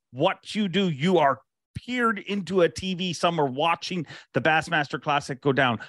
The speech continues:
By the time you go to bed that night, whether you were at the event or weren't at the event, if you're an angler, you know exactly who the new Bassmaster Classic champion is. I think that anglers say that, that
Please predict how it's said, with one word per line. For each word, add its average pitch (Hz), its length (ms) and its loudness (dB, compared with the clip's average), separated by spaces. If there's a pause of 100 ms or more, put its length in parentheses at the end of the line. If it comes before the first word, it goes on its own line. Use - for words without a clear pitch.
(120)
By 160 100 4
the 151 140 0
time 220 320 -2
you 208 100 -4
go 190 100 2
to 170 80 2
bed 175 340 0
that 160 180 2
night, 156 200 0
whether 156 200 0
you 156 180 -2
were 139 220 -4
at 170 260 0
the 196 100 0
event 170 300 0
or 147 60 0
weren't 170 320 0
at 156 120 0
the 151 120 2
event, 139 300 0 (220)
if 147 220 2
you're 220 160 4
an 226 80 2
angler, 190 320 2
you 143 240 0
know 160 220 4
exactly 139 600 -2
who 139 140 0
the 127 140 -2
new 135 160 0
Bassmaster 127 600 0
Classic 120 380 -2
champion 123 520 2
is. - 260 -4 (500)
I 180 140 2
think 196 340 -6
that 160 200 0 (420)
anglers 185 580 2
say - 920 -2
that, 254 220 -4
that 190 200 -2